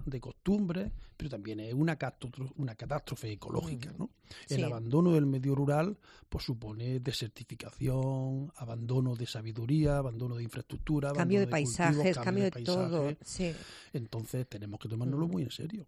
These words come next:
Speaker 2: Y una pérdida de esa memoria tan bonita que hemos tenido y de
Speaker 1: Pues, hombre,
Speaker 2: todo. Sí,
Speaker 1: hombre.
Speaker 2: sí.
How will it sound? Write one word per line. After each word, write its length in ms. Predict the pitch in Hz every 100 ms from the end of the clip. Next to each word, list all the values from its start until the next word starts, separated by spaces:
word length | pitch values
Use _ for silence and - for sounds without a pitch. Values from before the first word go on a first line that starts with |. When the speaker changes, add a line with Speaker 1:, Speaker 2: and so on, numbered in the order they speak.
| -
Speaker 2:
Y 80 | 170
una 160 | 165 156
pérdida 340 | 175 170 160
de 60 | 151
esa 160 | -
memoria 420 | 147 151 214 151 139
tan 140 | 135
bonita 260 | 143 147 147
que 40 |
hemos 160 | 143 -
tenido 320 | 156 160 165
y 40 |
de 40 | 143
Speaker 1:
Pues, 120 | 143
hombre, 140 | 139 -
Speaker 2:
todo. 460 | 156 139 143 143 139
Sí, 260 | - 156 139
Speaker 1:
hombre. 100 | 95
Speaker 2:
sí. 380 | - 139 139